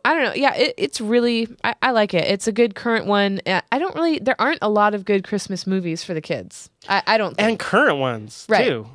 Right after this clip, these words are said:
Speaker 1: Yeah.
Speaker 2: Yeah, I agree.
Speaker 1: Like, um, you know, I think we got The Grinch a couple years ago, and we were like, "It's already over?" It's, like, nineteen minutes long.
Speaker 2: Yeah, it was a T V. It was
Speaker 1: And
Speaker 2: a
Speaker 1: it wasn't,
Speaker 2: T V.
Speaker 1: and it wasn't that great.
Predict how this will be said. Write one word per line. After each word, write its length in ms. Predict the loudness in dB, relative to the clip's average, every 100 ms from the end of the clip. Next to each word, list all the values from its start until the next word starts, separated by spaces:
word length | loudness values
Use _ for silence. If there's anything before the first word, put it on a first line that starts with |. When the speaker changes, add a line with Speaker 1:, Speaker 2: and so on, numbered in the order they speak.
| -2
Speaker 1:
Yeah. 220 | 0 2
Speaker 2:
Yeah, 160 | 4
I 80 | 2
agree. 420 | 0 0 -2 -2 -8 -20 -20 _ _
Speaker 1:
Like, 420 | 2 4 2 -4 -4
um, 480 | 0 4 4 2 0
you 140 | 0 2
know, 320 | 4 4 0 -6 _ _ _ _ _ -6
I 60 | -2
think 280 | -2 -4 -14 -20 -6
we 220 | 0 4
got 160 | 4 4
The 60 |
Grinch 260 | 0 -2 -2
a 20 |
couple 220 | -2 -2
years 240 | 0 0 -2
ago, 260 | -2 -2
and 100 | -2
we 60 | 0
were 60 | 4
like, 400 | 4 4 -2 -20 _ -4
"It's 120 | 2
already 240 | 4 4
over?" 380 | 2 2 0 0 -6 _ 0
It's, 80 |
like, 120 | 2 2
nineteen 400 | 0 -2 -4 -4
minutes 220 | -4 -2
long. 320 | -2 -2 -2
Speaker 2:
Yeah, 220 | 2 4
it 40 | 4
was 120 | 2
a 40 |
T 160 | 0 2
V. 300 | 2 2 2
It 40 |
was 100 | 0
Speaker 1:
And 80 | 2
Speaker 2:
a 40 | 4
Speaker 1:
it 40 |
wasn't, 260 | 4 2 -2
Speaker 2:
T 40 | -4
V. 60 |
Speaker 1:
and 120 | -4 -2
it 60 |
wasn't 220 | -2 0
that 180 | 2 2
great. 320 | 0 -4 -4